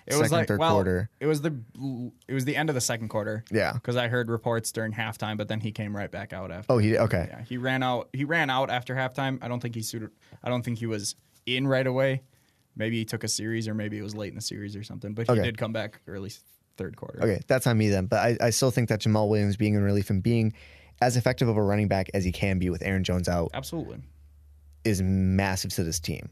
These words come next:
Speaker 1: Absolutely. Um, last thing I wanna touch on,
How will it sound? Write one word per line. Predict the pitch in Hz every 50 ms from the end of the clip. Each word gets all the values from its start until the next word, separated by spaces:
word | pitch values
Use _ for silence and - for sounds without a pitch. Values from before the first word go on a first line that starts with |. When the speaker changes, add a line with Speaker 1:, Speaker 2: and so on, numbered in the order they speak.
| -
Speaker 1:
Absolutely. | - 180 - - 196 180 - - - 117 _ _ - - - - _ - - - - - - -
Um, | 135 139 139 135 135 123 120 120 117 - _ _ _ _ _ _ _ _ _ _ _ _ _ _ _ _ -
last | 208 - 120 113 -
thing | - 113 113
I | 107
wanna | 104 98 104
touch | 104 - 104 104 -
on, | 107 107 107